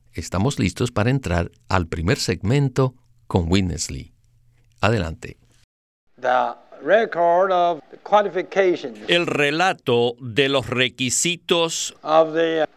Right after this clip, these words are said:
Speaker 2: ministers of the new covenant
Speaker 3: de los ministros del nuevo pacto ha sido cubierto totalmente. Luego Pablo nos habla de su anhelo de ser arrebatado.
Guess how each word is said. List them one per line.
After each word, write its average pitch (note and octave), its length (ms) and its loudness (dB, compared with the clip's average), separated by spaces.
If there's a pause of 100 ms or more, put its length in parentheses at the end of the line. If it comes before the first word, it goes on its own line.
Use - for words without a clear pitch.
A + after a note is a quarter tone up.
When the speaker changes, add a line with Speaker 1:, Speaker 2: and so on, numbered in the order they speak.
(160)
Speaker 2:
ministers F#3+ 760 2
of D#3+ 80 -2
the D3 160 -6
new F#3 160 -6
covenant D#3+ 560 -4
Speaker 3:
de C#3 140 2
los B2+ 340 -2
ministros B2 840 0
del A2+ 240 -2
nuevo A#2+ 400 0
pacto A2 680 -2 (460)
ha C3+ 120 2
sido G#3 380 0
cubierto D#3 640 0
totalmente. G#2+ 1040 -4 (460)
Luego B3+ 420 0
Pablo G3 340 0
nos E3+ 240 -2
habla C3 640 0 (600)
de E3 280 0
su E3 340 2
anhelo A3+ 600 2
de F3 160 0
ser G3 320 0
arrebatado. B2+ 920 -2